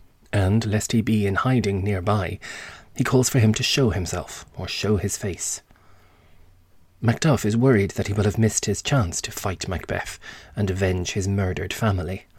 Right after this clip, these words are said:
As he puts it, if Macbeth is killed and it's someone else who does the job,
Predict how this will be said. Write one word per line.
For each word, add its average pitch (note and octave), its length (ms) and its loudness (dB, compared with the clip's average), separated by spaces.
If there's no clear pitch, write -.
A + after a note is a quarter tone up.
As F#2 140 -2
he A2+ 100 4
puts - 260 0
it, F#2+ 160 -4
if - 160 2
Macbeth A#2 420 2
is B2+ 100 -2
killed A#2+ 400 4
and G2 160 0
it's - 200 -6
someone A2 320 2
else B2+ 240 2
who G2+ 100 -2
does F#2 260 -4
the G2 120 0
job, B2+ 340 -2